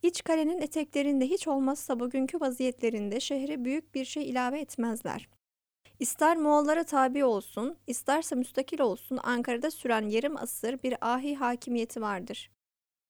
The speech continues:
Bu burjuvazi değilse bile artizananın ve çarşının şehri idaresi demektir ki şark tarihinde az tesadüf edilir.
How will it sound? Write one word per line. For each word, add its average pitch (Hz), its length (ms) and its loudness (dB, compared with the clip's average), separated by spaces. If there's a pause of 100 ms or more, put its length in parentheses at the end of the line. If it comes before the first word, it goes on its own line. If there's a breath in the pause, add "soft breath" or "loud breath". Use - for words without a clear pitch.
(180)
Bu 349 200 2
burjuvazi 294 760 2
değilse 269 480 0
bile 214 380 2 (300)
artizananın 262 1040 2
ve 277 280 2
çarşının 240 520 0
şehri 269 420 0
idaresi 247 520 0
demektir 240 420 -2
ki 220 320 -6 (260 soft breath)
şark 320 320 -2
tarihinde 240 640 0
az 285 160 -2
tesadüf 226 560 -6
edilir. - 460 -10